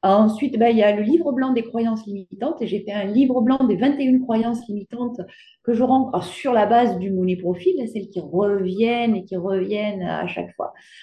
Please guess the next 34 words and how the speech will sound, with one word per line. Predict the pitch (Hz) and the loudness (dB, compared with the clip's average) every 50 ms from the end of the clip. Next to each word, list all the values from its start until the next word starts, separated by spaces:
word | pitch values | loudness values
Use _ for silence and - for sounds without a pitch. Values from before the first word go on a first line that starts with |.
| - _ - | -20 _ -4
Donc | 196 190 185 185 | -4 -2 -2 -2
là, | - 214 214 220 | 0 0 0 0
j'ai, | 208 190 185 185 | 0 -2 -4 -4
j'ai | 175 180 180 | -4 -6 -4
fait | - 226 | -2 0
un | 220 | 0
livre | 202 196 202 185 185 180 | 0 0 -2 -2 -4 -4
blanc | 190 196 202 208 | -4 -6 -6 -8
avec | 196 180 175 180 175 | -6 -6 -6 -4 -4
un | 170 180 | -4 -4
exercice | 185 190 190 196 190 - - - 220 214 - | -4 -2 -2 -4 -4 -4 -4 -4 -4 -4 -2
et | 196 185 | -4 -6
puis, | - - - 208 202 202 196 175 | -6 -6 -4 -4 0 2 2 2
euh, | 165 165 - - _ _ _ _ | 2 2 0 -6 _ _ _ _
un | - 202 202 214 | -2 2 4 4
suivi | 214 - 208 214 226 220 202 196 208 226 269 392 466 381 | 2 2 0 2 4 4 4 4 4 4 4 2 2 2
dans | 247 220 208 | 2 2 2
le | 202 196 190 | 2 -2 -2
temps | - 196 196 202 240 277 262 | -2 -2 0 2 2 2 2
avec, | 226 190 180 180 180 180 - - | 2 0 0 0 -2 -2 -4 -4
euh, | 185 170 - 175 175 - - _ _ _ _ | -2 -2 -2 -2 -4 -10 -18 _ _ _ _
d'autres | 170 165 202 220 214 - | 0 2 2 2 2 0
croyances | - 220 196 196 196 202 208 220 220 214 | -2 -2 -2 -2 0 0 2 2 2 0
et | 196 180 | 0 -2
d'autres | 165 185 196 190 180 180 | 0 0 -2 0 0 0
exercices. | 180 175 185 185 180 - - 277 - - - - - - - - - - - _ - | 0 0 -2 -4 -6 -6 -6 -6 -6 -6 -8 -12 -16 -16 -20 -20 -20 -20 -20 _ -6
Donc | 180 175 175 - | -6 -6 -4 -4
là, | 196 202 208 | -2 -2 -2
c'est, | 208 - - 185 | -4 -4 -4 -4
on, | 185 180 - - | -4 -2 -2 0
on | 180 180 | -2 0
peut | 175 220 226 | 2 0 0
s'y | 220 - - 175 | 0 0 -2 -2
abonner. | 165 175 175 180 180 208 277 494 - - | 0 4 4 4 4 4 4 2 0 -2